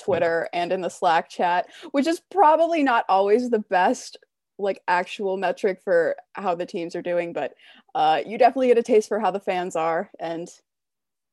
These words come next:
I don't know, I think it's, uh, a market where the fans are definitely really engaged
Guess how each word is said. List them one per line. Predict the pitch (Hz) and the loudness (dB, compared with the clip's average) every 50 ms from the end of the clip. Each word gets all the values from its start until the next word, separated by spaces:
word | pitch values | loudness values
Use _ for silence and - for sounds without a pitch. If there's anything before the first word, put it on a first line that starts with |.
| _ - | _ -8
I | 226 | -6
don't | 226 233 | -4 0
know, | 208 196 - - | 2 2 4 4
I | 240 269 | 4 4
think | 392 392 - | 4 0 0
it's, | 349 302 - - - | 0 -4 -4 0 2
uh, | 226 220 214 214 214 214 214 _ _ _ _ _ _ _ _ _ _ _ _ _ _ _ _ _ _ _ _ _ _ _ _ _ _ _ _ _ _ _ _ _ _ _ _ _ _ _ _ _ _ _ _ _ - | 2 4 4 2 0 -2 -6 _ _ _ _ _ _ _ _ _ _ _ _ _ _ _ _ _ _ _ _ _ _ _ _ _ _ _ _ _ _ _ _ _ _ _ _ _ _ _ _ _ _ _ _ _ -6
a | - 214 | -6 -4
market | 220 220 220 220 226 226 240 254 - 254 226 - | -4 -4 -2 0 2 2 2 2 2 2 2 2
where | 214 202 196 | 0 -2 -2
the | 185 196 | -2 -4
fans | - - 180 185 185 190 | -4 -2 -4 -4 -4 -4
are | 196 180 | -4 -4
definitely | 170 180 - 180 170 175 | -4 -4 -4 -6 -10 -8
really | 156 156 156 170 175 131 - | -6 -4 -4 -4 -4 -6 -6
engaged | 170 170 170 - 175 160 156 156 156 170 190 226 220 - - - | -8 -10 -10 -6 -6 -4 -4 -4 -6 -8 -8 -10 -12 -14 -16 -18